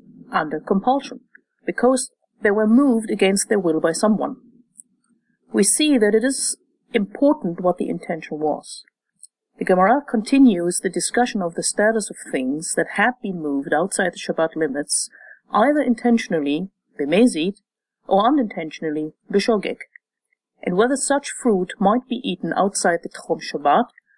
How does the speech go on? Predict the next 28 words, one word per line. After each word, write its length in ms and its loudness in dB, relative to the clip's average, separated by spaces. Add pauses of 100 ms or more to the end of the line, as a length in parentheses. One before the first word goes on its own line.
(280)
or 200 4
if 220 2
they 140 2
may 260 0
only 320 6
be 120 -2
eaten 540 -6
if 160 4
they 120 4
are 160 4
returned 480 0 (100)
to 100 2
their 140 4
original 480 -2
place, 500 -4 (280)
the 40 -6
Mekomo. 500 2 (1080)
Now, 300 0 (340)
if 160 2
we 140 6
say 480 0 (180)
they 120 -2
may 220 4
be 120 6
eaten 340 -2
outside 420 -2
the 60 -2
Shabbat 300 -2